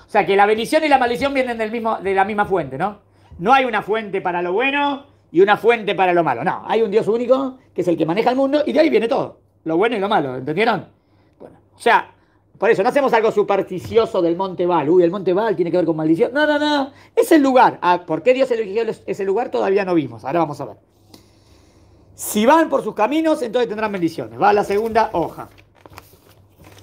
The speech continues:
Va la segunda hoja. Me voy por los dos lados.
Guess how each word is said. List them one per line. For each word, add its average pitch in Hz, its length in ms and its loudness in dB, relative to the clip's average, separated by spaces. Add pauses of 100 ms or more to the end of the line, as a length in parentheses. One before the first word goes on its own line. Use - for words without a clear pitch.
(520)
Va 170 160 0 (100)
la 139 120 -10
segunda 165 500 -6
hoja. 104 320 -14 (400)
Me 147 120 -12 (800)
voy 165 240 0
por 170 140 -6
los 151 120 -4
dos 180 100 0
lados. 254 440 2